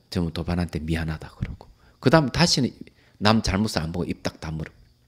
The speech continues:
자기 수행만 하는 거야. 이 거울이 생겼다. 부산의 어떤 보살은 부삼을 하다가 자기 모습을 보면서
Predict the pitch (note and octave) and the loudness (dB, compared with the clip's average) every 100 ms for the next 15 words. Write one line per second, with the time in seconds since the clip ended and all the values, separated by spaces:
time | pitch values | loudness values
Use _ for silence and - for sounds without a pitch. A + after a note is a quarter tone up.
0 | _ _ _ G2 F2+ - C3 G2 - - | _ _ _ -8 -8 -6 -8 -8 -14 -20
1 | _ _ _ _ _ _ _ _ _ _ | _ _ _ _ _ _ _ _ _ _
2 | _ - B2 B2 - D#3+ B2+ - E2+ - | _ -2 -2 2 2 2 2 -4 -6 -10
3 | - - - _ _ _ _ _ _ _ | -16 -20 -20 _ _ _ _ _ _ _
4 | - _ _ _ _ - A#2+ F3+ G#3+ E3 | -20 _ _ _ _ -10 0 4 6 6
5 | - D#3 C3+ C3 C3+ A#2 F2 - F#3+ A#3 | 6 2 4 2 2 -2 -4 -2 0 0
6 | - F3+ E3+ C3 C3 C3+ A2+ F2+ - _ | 2 2 4 2 2 2 0 -2 -4 _
7 | _ _ _ _ _ _ - G#2 G2+ G2+ | _ _ _ _ _ _ -6 0 0 4
8 | C3 - F#2 D#2+ F2 D2+ D2 - | 2 2 -2 -2 -6 -6 -10 -16